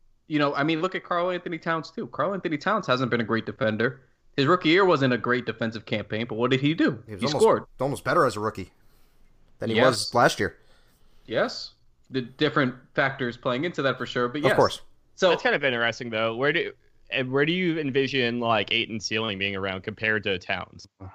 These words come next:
Speaker 1: I don't even feel comfortable answering that, to be <laughs> honest with you.
Speaker 2: Towns morphed himself into much more of a three-point shooter in the N B A than he was in college, and he played on
Speaker 3: That's very true.
Speaker 2: a much different college team. So I think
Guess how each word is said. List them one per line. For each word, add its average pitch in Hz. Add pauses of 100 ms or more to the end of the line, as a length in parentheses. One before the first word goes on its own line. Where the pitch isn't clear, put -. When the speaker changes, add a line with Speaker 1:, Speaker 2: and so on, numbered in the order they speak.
Speaker 1:
I 113
don't 113
even 107 (100)
feel 104
comfortable 101
answering 101
that, 98
to 104
be 104
<laughs> -
honest -
with 139
you. 135
Speaker 2:
Towns 175
morphed 143
himself 160
into 135 (520)
much 143
more 135
of 110
a 113
three-point 120
shooter 110
in 117
the 113
N 113
B 113
A 113
than 104
he 104
was 104
in 95
college, 95
and 120
he 139
played 156
on 131
Speaker 3:
That's 107
very 92
true. 92 (100)
Speaker 2:
a 123
much 127
different 123 (280)
college 107 (140)
team. 131 (640)
So 131 (380)
I 143
think 233